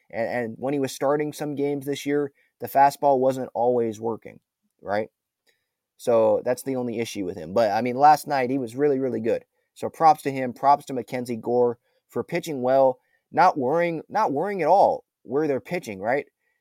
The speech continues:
They're giving you innings. It, it shouldn't matter where you're pitching if you're starting or relieving.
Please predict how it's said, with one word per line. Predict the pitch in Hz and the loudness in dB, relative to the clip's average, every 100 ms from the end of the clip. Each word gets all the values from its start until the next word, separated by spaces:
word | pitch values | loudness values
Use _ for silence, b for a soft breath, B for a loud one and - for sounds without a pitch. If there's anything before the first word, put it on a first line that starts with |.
| _ _ _ _ _ _ | _ _ _ _ _ _
They're | 131 | -6
giving | 123 175 202 196 | 0 0 0 -2
you | 160 | -2
innings. | 135 175 123 123 | -2 -2 -2 -6
It, | 123 | -6
it | 135 139 | -6 -4
shouldn't | 202 165 | -4 -2
matter | 156 165 151 | 2 2 2
where | 127 151 | -2 -2
you're | 147 120 | -2 -4
pitching | 156 151 123 | -6 -6 -6
if | 117 - | -8 -8
you're | - | -12
starting | - 139 143 135 | -4 -2 0 -2
or | 123 117 | -4 -2
relieving. | 110 165 160 120 | -2 -2 -4 -6